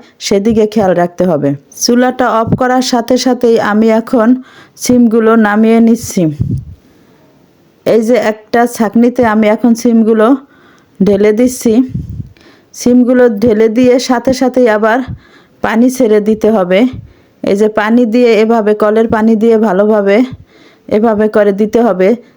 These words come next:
যাতে করে গরমের ভাবটা না থাকে, সিমগুলো যাতে সিদ্ধ না হয়ে যায়।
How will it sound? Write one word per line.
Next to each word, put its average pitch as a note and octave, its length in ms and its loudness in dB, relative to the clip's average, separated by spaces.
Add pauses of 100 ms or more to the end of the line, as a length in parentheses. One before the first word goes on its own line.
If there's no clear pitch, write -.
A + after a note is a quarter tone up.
(120)
যাতে G3+ 360 -2
করে G#3+ 280 0
গরমের A3+ 460 2
ভাবটা G#3 440 -2
না G#3 160 0
থাকে, F#3+ 400 -2
সিমগুলো G#3 520 0
যাতে G3 280 0
সিদ্ধ G#3 380 -2
না F3+ 160 0
হয়ে D3+ 280 0
যায়। C3 220 -2